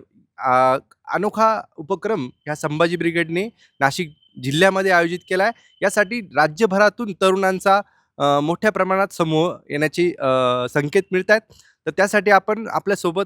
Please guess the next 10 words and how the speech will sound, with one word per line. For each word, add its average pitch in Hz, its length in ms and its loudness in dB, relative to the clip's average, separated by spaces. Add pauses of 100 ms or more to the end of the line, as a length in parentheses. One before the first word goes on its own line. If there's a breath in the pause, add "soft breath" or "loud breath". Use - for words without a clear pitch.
संभाजी 160 460 -2
ब्रिगेडचे 170 440 -4 (160)
महानगर 151 380 -2
प्रमुख, 156 480 -6
अ, 135 300 4
जे 143 300 -4
सं-, 135 460 -6
प्रफुल्ल 180 300 2
वाघ 170 180 2
आहेत 131 180 0